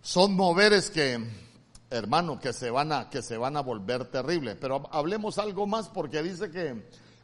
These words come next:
en los días de Noé estaban com-, be-, comiendo, bebiendo, casándose y dándose en casamiento hasta el día que Noé entró en el arca. Esa palabra casándose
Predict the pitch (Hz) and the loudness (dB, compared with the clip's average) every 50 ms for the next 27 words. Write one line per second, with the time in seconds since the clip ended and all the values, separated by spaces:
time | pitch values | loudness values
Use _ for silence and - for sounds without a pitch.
0 | _ - 143 147 147 143 139 120 139 180 202 196 165 196 185 175 170 170 180 208 | _ -2 -2 0 0 0 -2 0 2 2 4 4 4 2 0 0 0 0 0 0
1 | 214 190 175 156 - 156 156 175 180 180 180 170 143 - - - - - - - | -2 -4 -6 -6 0 0 2 2 2 0 -2 -6 -10 -12 -18 -20 -20 -20 -20 -8
2 | - 117 117 113 110 104 104 120 117 - - 123 113 117 147 180 208 214 202 196 | -6 -6 -4 -4 -6 -4 -2 -2 -2 0 -2 -2 -2 0 0 0 0 0 0 0
3 | 170 156 143 156 196 220 220 208 - - - - - - - - 156 143 139 - | 0 0 2 2 2 2 0 -2 -6 -8 -10 -14 -20 -10 0 2 4 4 4 0
4 | - - 233 240 262 262 262 226 247 226 233 - 220 214 208 190 - - - - | 0 2 2 2 2 2 0 0 0 0 2 0 -2 -4 -4 -6 -10 -18 -20 -20
5 | - - - _ _ _ _ 165 165 160 165 190 214 220 214 190 208 - - 180 | -20 -20 -20 _ _ _ _ -2 0 4 4 4 4 4 2 0 0 0 0 -2
6 | 170 165 160 151 - 151 143 - 151 143 147 160 185 196 175 170 165 147 - - | -2 -2 -4 0 0 0 0 0 -2 -2 -2 -2 -2 -4 -2 -2 -4 -6 -4 -2
7 | 143 135 131 131 131 139 202 240 240 233 220 202 - - - - 135 131 127 123 | -2 -2 -2 -2 -4 -4 -4 -2 -2 -2 -4 -4 -8 -12 -12 -6 -4 -4 -4 -2
8 | 135 143 180 226 240 226 - - - - - - - - - _ _ _ _ _ | -2 0 0 0 -2 -4 -6 -12 -20 -20 -20 -20 -20 -20 -20 _ _ _ _ _
9 | - 123 120 117 117 110 - 170 180 208 214 208 - - - - - - - - | -4 -4 -4 -4 -6 -6 -2 0 2 2 2 -2 -6 -12 -20 -20 -20 -20 -20 -20
10 | - _ _ _ _ _ _ _ 127 123 120 120 120 123 117 117 110 - 170 165 | -20 _ _ _ _ _ _ _ -4 -4 -2 -2 0 0 0 0 0 -2 -4 0
11 | - 190 175 - 170 156 156 165 165 165 165 165 - - - - 147 120 - - | 2 0 2 2 0 2 2 2 2 2 -2 -2 -4 -12 -6 -2 -2 -2 -2 -4
12 | - - 170 165 165 160 147 131 117 120 117 - 131 139 143 | -4 0 0 0 0 0 -4 -6 -6 -6 -8 -8 -12 -14 -16